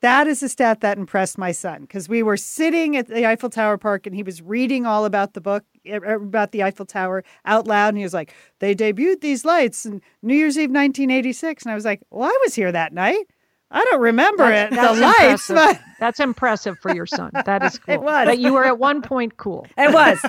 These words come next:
Speaker 1: It was a, it was a reminder, Julie. It was a reminder. So we had a couple of specific things we had to do for the book.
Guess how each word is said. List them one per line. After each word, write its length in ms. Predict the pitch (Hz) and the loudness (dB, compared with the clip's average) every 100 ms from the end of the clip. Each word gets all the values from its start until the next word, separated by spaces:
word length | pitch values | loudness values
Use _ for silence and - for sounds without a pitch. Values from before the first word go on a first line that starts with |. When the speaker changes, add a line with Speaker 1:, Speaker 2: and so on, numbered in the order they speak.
| - | -4
Speaker 1:
It 80 | 262 | 2
was 140 | 269 | 2
a, 180 | 277 262 | 2 -2
it 80 | 277 | -2
was 140 | 311 | 0
a 40 | 330 | 2
reminder, 540 | 339 370 359 285 240 | 4 6 6 4 0
Julie. 320 | 196 208 180 | 0 0 0
It 60 | 190 | -2
was 160 | 240 240 | -6 -2
a 60 | |
reminder. 480 | 247 226 190 160 147 _ - - _ | -2 0 -2 -4 -10 _ -20 -20 _
So 400 | - 285 262 240 | 0 4 4 2
we 200 | 233 302 | 0 2
had 100 | 302 | 2
a 80 | |
couple 260 | - 381 403 | 0 -2 -2
of 80 | 403 | -4
specific 500 | - 285 - 233 233 | -4 -6 -6 -6 -6
things 240 | 220 202 196 | -8 -10 -8
we 80 | |
had 220 | 190 185 165 | -4 -4 -4
to 100 | 175 | -8
do 200 | 175 170 | -8 -6
for 140 | 175 | -8
the 80 | 156 | -8
book. 300 | 143 156 | -6 -6